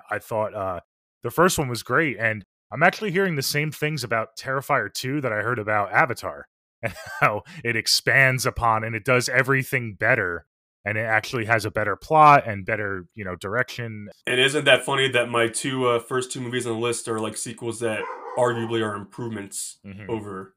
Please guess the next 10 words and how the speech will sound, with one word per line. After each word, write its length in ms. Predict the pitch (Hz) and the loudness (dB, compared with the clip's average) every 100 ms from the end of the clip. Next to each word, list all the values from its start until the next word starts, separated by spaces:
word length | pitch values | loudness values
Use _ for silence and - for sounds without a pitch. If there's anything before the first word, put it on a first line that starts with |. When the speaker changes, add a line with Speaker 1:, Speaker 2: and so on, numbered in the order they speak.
| - | -2
Speaker 2:
their 140 | 117 | 0
Speaker 1:
And 100 | 117 | 2
Speaker 2:
original? 460 | 127 127 120 110 101 | 2 0 0 0 -2
Speaker 1:
two, 60 | 98 | -4
I 120 | 107 | -2
mean, 140 | 107 | -2
in 120 | 101 110 | -6 -4
terms 260 | 135 131 | -2 -2
of 160 | 120 95 | -4 0
budget, 440 | 123 135 107 90 | 2 2 0 -6